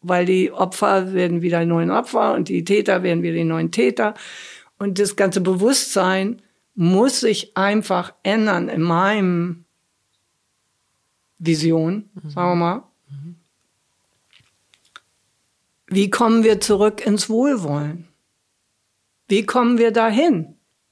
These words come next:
Speaker 1: dass wir uns wieder lieb haben?
Speaker 2: Und erstmal eben selber, richtig?
Speaker 1: Ne? Also, und deswegen heißt dieses Buch Alchemie des Herzens oder Wohlwollen.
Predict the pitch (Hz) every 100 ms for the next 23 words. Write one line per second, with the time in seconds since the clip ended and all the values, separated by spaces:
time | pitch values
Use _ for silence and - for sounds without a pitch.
0 | _ _ _ _ _ - 202 196 208 208
1 | 202 208 214 226 330 - 175 151 156 165
2 | _ - 170 - 151 170 180 185 - 185
3 | 190 202 202 175 131 127 131 139 - 185
4 | 302 - _ _ - 185 196 202 302 175
5 | 196 202 196 196 190 175 190 196 - 185
6 | 190 175 175 196 208 - 185 185 185 185
7 | 180 175 170 175 - 196 196 175 170 165
8 | 175 185 247 226 151 147 165 170